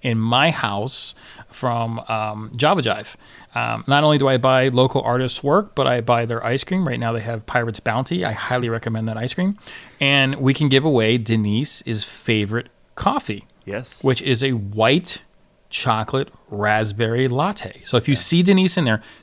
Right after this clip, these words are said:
Speaker 1: just buy her one.
Speaker 2: Yes.
Speaker 1: Don't
Speaker 2: She'll
Speaker 1: even introduce yourself. Just buy her one.
Speaker 2: Just give her one. She would love that. And, and
Speaker 1: Yeah.
Speaker 2: yeah, that'd be great. Uh,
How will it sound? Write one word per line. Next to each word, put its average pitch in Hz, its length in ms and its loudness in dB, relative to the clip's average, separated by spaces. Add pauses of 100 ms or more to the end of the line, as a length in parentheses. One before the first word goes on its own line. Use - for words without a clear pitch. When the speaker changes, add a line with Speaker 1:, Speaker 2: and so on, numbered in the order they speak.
(120)
Speaker 1:
just 135 380 2
buy 131 200 4
her 101 120 -6
one. 101 180 -8
Speaker 2:
Yes. - 360 -4
Speaker 1:
Don't 151 140 6
Speaker 2:
She'll 196 100 4
Speaker 1:
even 190 120 6
introduce 156 280 4
yourself. 113 360 0 (220)
Just - 180 -4
buy 110 160 2
her 90 80 -12
one. 80 80 -12
Speaker 2:
Just - 160 -8
give 160 100 0
her 120 100 0
one. 95 180 -8
She - 160 -4
would 147 140 2
love 117 260 4
that. 87 200 0
And, 113 180 -2
and 110 200 -4
Speaker 1:
Yeah. 120 160 2
Speaker 2:
yeah, 92 60 -2
that'd 101 220 -2
be 98 80 -4
great. 95 360 -6
Uh, 107 140 2